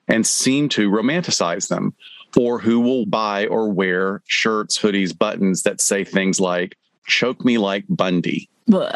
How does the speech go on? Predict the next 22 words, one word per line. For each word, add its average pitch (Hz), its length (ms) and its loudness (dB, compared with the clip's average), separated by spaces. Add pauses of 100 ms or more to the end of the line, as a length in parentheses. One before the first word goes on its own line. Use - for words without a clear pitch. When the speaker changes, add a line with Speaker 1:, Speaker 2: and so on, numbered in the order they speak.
(140)
Speaker 1:
Is 104 140 2
there 107 160 2
something 147 600 0
psychological 95 760 0
going 87 320 0
on 123 260 2
there? 120 420 0
Am 92 160 0
I 104 200 0
just 107 180 -2
put 110 120 0
off 101 180 0
by 92 120 0
those 90 200 -2
people 82 240 -2
because - 340 0
I 92 140 0
don't 95 240 -2
share 95 180 0
the 92 100 0
same 90 340 0
fascination 101 920 0